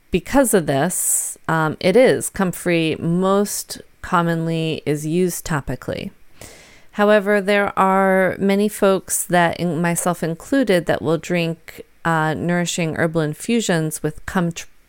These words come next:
comfrey leaf. Usually, you know, one, maybe two times a week, unless it's, like, for a medicinal, for short-term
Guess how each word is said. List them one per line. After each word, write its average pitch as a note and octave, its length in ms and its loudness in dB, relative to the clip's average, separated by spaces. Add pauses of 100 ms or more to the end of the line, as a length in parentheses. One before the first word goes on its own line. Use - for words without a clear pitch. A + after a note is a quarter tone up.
(100)
comfrey D#3+ 520 -4
leaf. - 800 -4 (280)
Usually, F3+ 600 2 (300)
you F3 140 0
know, D3 160 2
one, E3 500 0 (260)
maybe F3+ 400 2
two D#3 220 0
times - 400 -8
a - 60 -6
week, - 380 -10 (580)
unless E3 420 0
it's, - 180 -4
like, C#3+ 200 -2
for C#3+ 360 0
a D#3+ 80 -2
medicinal, D3 640 -2
for - 180 -6
short-term C#3 840 -4